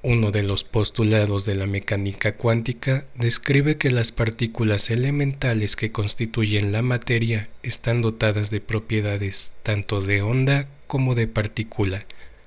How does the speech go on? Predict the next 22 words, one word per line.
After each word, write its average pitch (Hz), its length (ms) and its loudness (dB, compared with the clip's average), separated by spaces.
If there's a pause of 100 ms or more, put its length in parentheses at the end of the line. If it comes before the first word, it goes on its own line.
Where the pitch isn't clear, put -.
(160)
comportándose 127 920 0
de 107 100 2
forma 117 400 2
diferente 117 760 2 (280)
a 113 80 0
la 104 160 2
naturaleza 101 760 0
de 107 100 0
los 95 220 -2
objetos 113 560 -2 (100)
macroscópicos 127 1300 -2
de 113 180 2
la 101 160 0
mecánica 110 680 0
clásica 123 680 -2 (140)
o 110 160 0
newtoniana. 110 960 0 (1400)
Eso 147 220 4
es 160 100 2
todo 123 320 4
por 110 180 8
hoy. 104 200 2